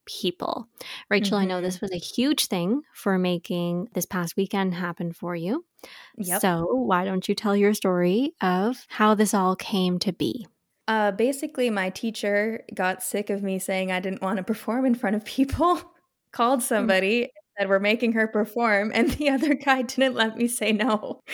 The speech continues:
Speaker 1: And sometimes that's what it
Speaker 2: <laughs>
Speaker 1: takes, though, to kick you out the door. <laughs>
Speaker 2: It is. Like, oh my God.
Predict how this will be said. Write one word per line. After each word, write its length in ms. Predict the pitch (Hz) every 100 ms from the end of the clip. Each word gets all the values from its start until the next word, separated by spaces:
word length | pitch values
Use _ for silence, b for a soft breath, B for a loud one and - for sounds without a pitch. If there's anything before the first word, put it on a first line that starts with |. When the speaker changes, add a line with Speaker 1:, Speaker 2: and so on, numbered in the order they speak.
| B 605 508 466 254
Speaker 1:
And 160 | 240
sometimes 400 | 247 269 285 302 277
that's 180 | 294
what 100 | 311
it 160 | 370 381
Speaker 2:
<laughs> 20 |
Speaker 1:
takes, 240 | 359 466 -
though, 140 | 202 202
to 180 | 247
kick 300 | 233 262 240
you 120 | 254 240
out 200 | 233 247
the 80 |
door. 520 | 226 339 359 - - 208
<laughs> 60 | B B B B B 294
Speaker 2:
It 560 | 277 - - 427 403
is. 260 | 214 214 220
Like, 420 | - 233 233 214 - 208
oh 220 | 214 214
my 160 | 196
God. 400 | 180 180 165 165